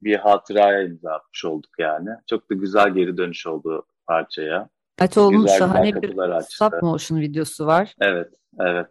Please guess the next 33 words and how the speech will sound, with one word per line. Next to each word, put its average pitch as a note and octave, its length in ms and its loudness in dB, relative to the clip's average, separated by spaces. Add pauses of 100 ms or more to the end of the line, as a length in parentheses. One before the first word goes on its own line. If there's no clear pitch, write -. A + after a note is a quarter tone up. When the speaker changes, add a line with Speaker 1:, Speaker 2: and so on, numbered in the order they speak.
Speaker 2:
Her G3 160 2
ayrıntıyı F#3 460 2
yakalayabilmek F#3 640 0
için F#3+ 240 2
defalarca F3+ 560 2
izledim E3+ 340 0
o D#3 140 0
videoyu. D#3 460 -4
Speaker 1:
Çok G3 200 -6
teşekkür. - 320 -6
Speaker 2:
Stop G3+ 260 2
motion G#3 300 2
işlerin F#3+ 320 2
arkasında F#3 720 2
çok - 260 -4
büyük E3+ 200 0
emek D#3 280 0
oluyor. E3 380 0
Parça E3+ 380 2
da D#3+ 60 4
altı D#3+ 240 2
dakikadan E3+ 440 0
uzun E3 220 0
olduğu E3+ 240 0
için - 180 -6
epey F3 220 0
uzun F3 280 2
bir E3+ 60 4
yapım D#3+ 240 -2
süreci D#3 340 -2
olmuştur D3+ 460 -2
diye D3+ 180 0
düşünüyorum. D3+ 540 0